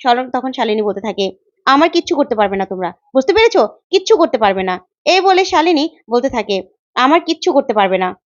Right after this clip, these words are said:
তখনই ফুলকি বলতে থাকে, "ঠিক আছে, তুই স্বীকার করবি না তো? তুই বলবি না তো?" এই বলে ফুলকি মাছগুলোকে সুইমিং পুলে ছেড়ে দেয়।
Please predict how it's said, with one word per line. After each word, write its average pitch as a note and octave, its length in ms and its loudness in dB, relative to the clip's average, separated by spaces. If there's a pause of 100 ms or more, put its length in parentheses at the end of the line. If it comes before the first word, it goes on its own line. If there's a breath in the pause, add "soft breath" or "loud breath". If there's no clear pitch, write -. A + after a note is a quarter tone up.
(120)
তখনই C4+ 320 0
ফুলকি A#3+ 280 -4
বলতে G#3+ 200 -4
থাকে, G#3 200 -4
"ঠিক B3 160 -2
আছে, G#3 240 0
তুই B3+ 520 -6
স্বীকার D4+ 340 0
করবি D#4+ 240 2
না A#4 140 2
তো? C#4 140 2
তুই B3+ 120 -6
বলবি B3+ 300 0
না A#4 140 2
তো?" A#3 160 0 (300)
এই G#4 160 2
বলে G#4+ 240 4
ফুলকি G4+ 400 0 (220 soft breath)
মাছগুলোকে F4+ 540 2
সুইমিং D4+ 340 0
পুলে A#3+ 200 -4
ছেড়ে G#3+ 220 -2
দেয়। F#3+ 220 2